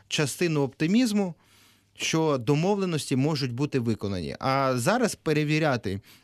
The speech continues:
ефективність цих домовленостей, їх виконання дуже легко. Є критерій термін. Тобто навіть не потрібно бути великим політологом або, знаєте, таким,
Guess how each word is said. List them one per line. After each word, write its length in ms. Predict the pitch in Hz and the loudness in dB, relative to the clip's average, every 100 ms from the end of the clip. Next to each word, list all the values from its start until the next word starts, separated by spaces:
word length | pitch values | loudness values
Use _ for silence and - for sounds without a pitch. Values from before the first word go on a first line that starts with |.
| _ - | _ -2
ефективність 720 | 143 151 - 277 311 220 - | -2 -2 -2 2 4 2 0
цих 180 | 170 | -2
домовленостей, 560 | 139 156 156 139 123 139 | 0 0 2 0 0 -2
їх 140 | 147 | -2
виконання 420 | 151 147 196 233 190 | -4 -2 0 2 2
дуже 260 | 165 160 | 0 0
легко. 340 | 123 107 - 101 _ _ | 0 0 -4 -12 _ _
Є 220 | 131 208 | 0 0
критерій 480 | 226 135 120 151 131 | 0 -4 -2 -2 -2
термін. 420 | 117 120 101 90 92 _ _ _ | -2 -2 -2 -8 -14 _ _ _
Тобто 280 | 147 135 127 | -2 0 0
навіть 340 | 123 180 165 | 2 2 2
не 100 | 175 | 0
потрібно 420 | 190 185 214 180 | 0 -2 -2 -2
бути 280 | 156 156 143 | -2 -2 0
великим 420 | 143 147 143 123 | 2 2 2 -2
політологом 720 | 117 131 143 240 220 151 135 110 | 0 -2 0 0 0 -2 -2 -2
або, 320 | 117 127 113 - - 117 | -2 -2 -4 -6 -14 -4
знаєте, 260 | 120 123 | -2 -2
таким, 300 | 113 107 104 | -2 -4 -4